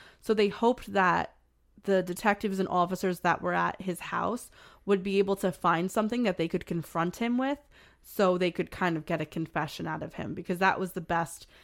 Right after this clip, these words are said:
case scenario for them and for the family,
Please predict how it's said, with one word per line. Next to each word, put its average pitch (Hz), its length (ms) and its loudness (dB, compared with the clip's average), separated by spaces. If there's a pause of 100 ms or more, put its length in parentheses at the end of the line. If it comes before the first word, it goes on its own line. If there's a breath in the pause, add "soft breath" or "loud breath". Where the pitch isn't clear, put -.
(200 soft breath)
case 196 280 2
scenario 170 640 0
for 175 180 -2
them 160 360 2 (100)
and 165 260 -2
for 170 140 -4
the 160 100 -4
family, 170 600 -4